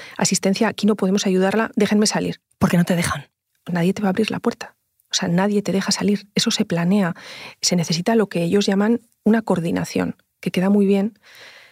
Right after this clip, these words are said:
Speaker 1: pero que significa un engorroso camino de obstáculos para que te den una cita en un hospital, para poder salir. O sea, en la urgencia esto no,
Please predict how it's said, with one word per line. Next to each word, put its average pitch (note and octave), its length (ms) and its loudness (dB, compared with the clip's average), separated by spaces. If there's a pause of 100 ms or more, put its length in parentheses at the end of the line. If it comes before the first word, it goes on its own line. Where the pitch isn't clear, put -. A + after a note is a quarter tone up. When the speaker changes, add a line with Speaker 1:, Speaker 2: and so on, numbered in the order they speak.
(320)
Speaker 1:
pero F3 180 2
que E3+ 360 -2
significa G3+ 560 -2
un G3+ 640 2
engorroso F3+ 480 0
camino G3 240 -2
de G3+ 80 -2
obstáculos G3 580 -4 (680)
para F3+ 240 0
que G#3 320 -2 (240)
te F#3 100 0
den F#3 140 2
una G3 160 2
cita F#3+ 200 -2
en F#3 60 0
un F#3 80 0
hospital, A3 480 0
para F#3+ 160 -4
poder F#3+ 180 -4
salir. G#3+ 480 0
O - 40 -4
sea, - 180 -2 (300)
en F#3+ 120 2
la F#3 80 2
urgencia G3 440 0
esto A3 240 -2
no, F3 500 0